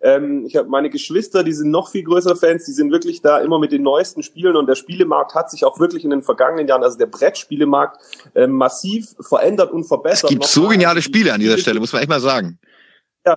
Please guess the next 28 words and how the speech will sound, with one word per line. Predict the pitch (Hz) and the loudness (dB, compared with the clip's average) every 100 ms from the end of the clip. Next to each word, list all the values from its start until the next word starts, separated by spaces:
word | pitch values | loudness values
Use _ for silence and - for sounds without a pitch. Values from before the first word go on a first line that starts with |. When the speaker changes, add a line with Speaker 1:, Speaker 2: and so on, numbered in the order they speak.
| - | 2
Speaker 1:
es | 151 147 | -4 -4
gibt, | 160 - | -10 -10
die | 185 | -10
sind | 180 170 - | -8 -8 -2
wirklich | 180 - 214 | -2 0 -2
Speaker 2:
Mhm. | 127 | 0
Speaker 1:
toll | 214 185 | 2 2
und | 151 | 2
ich, | 147 - | -2 -4
ich | 156 | -10
spiele | - - 202 233 165 | -10 -6 -2 -2 0
so | 165 220 | 0 0
viel | - 196 240 233 | -4 -4 -2 0
und | 180 | 0
so | 180 190 | 0 0
gerne, | - 160 208 180 208 | 2 2 4 0 0
also | - 156 | 0 -2
ich | - | -2
bin | 190 | -2
da | 180 | -2
voll | 156 185 214 | 0 0 2
bei | - 226 | 2 0
dir. | 143 185 - - _ - | 0 -4 -6 -18 _ -4
Trotzdem | 208 247 - 214 | -2 -2 -4 -2
bin | 185 | -2
ich | 180 | 0
der | 139 | 0
Meinung, | 156 214 233 | 2 2 0